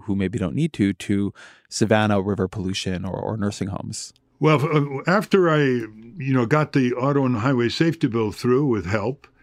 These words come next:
Speaker 2: I didn't want to be a lone ranger, and I didn't want to be a single issue person.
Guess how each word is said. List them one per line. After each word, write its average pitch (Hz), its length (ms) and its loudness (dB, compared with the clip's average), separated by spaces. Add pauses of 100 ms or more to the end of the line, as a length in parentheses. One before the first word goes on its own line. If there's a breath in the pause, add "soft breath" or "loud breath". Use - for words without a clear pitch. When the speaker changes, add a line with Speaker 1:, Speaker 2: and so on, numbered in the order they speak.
(140 soft breath)
Speaker 2:
I 143 80 4
didn't 170 240 4
want 160 160 4
to 139 60 4
be 123 380 0
a 107 100 -4
lone 131 280 2
ranger, 117 420 0
and 123 220 0
I 127 80 2
didn't 143 240 2
want 131 140 0
to 131 60 0
be 127 140 0
a 120 60 0
single 127 360 2
issue 123 280 0
person. 151 460 -4